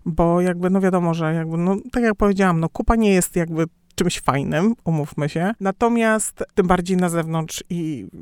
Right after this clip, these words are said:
wiecie, w-, jakby może się zdarzyć wszędzie. Tak naprawdę. Mamy, mamy pacjentów, którzy jadą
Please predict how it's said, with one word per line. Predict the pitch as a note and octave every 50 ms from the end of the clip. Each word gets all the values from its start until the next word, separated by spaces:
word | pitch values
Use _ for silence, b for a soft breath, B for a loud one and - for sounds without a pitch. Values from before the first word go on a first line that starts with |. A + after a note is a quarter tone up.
| - -
wiecie, | E3 E3 E3+ D#3 - D#3+ D3+
w-, | D3+ E3+ E3 D#3+ D#3
jakby | D#3+ D3+ - D3+ E3 D#3+ D#3 - _ _ -
może | G3 F#3 F#3 F3+ D#3+
się | - G3+
zdarzyć | F#3 F3+ G3 F#3+ G#3 G3 -
wszędzie. | - - - - - F3 D3 - B2 C3+ C#3+ - _ _ _ _ _
Tak | - D3 C#3 -
naprawdę. | - C#3 - - C3 C3 D3+ E3 D3 C#3+
Mamy, | E3 E3+ F#3+ F#3+ G3 G3 G3+ G3 G3 - _ -
mamy | - F#3 F3+ F#3 F#3+ F#3+ F#3
pacjentów, | - - F#3 - - F3 F3 - G3+ -
którzy | - - G3 F#3 F#3+
jadą | F#3+ F#3 F3+ F3+ F#3 F#3+ G3+